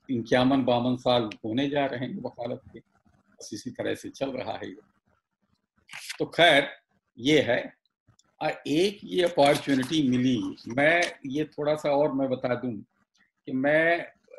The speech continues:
degree college, यहाँ law college था, government law college था, तो उसमें तीन साल मैं उसमें lecturer भी रहा, पार्ट टाइम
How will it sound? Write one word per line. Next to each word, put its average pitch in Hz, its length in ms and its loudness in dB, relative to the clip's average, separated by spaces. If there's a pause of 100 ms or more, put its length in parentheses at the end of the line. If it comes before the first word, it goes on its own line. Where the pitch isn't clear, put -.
(280)
degree 139 340 -6
college, 131 500 0
यहाँ 123 200 -2
law 127 260 2
college 117 460 -2
था, 120 220 -2 (360)
government 107 380 -8
law 101 160 -8
college 87 400 -18
था, - 160 -20
तो - 720 -20
उसमें 151 280 -4
तीन 156 360 -4
साल 143 380 0 (360)
मैं 123 500 -2
उसमें 107 320 -10
lecturer 107 440 -6
भी 101 140 -8
रहा, 98 200 -8
पार्ट 95 320 -12
टाइम 90 180 -14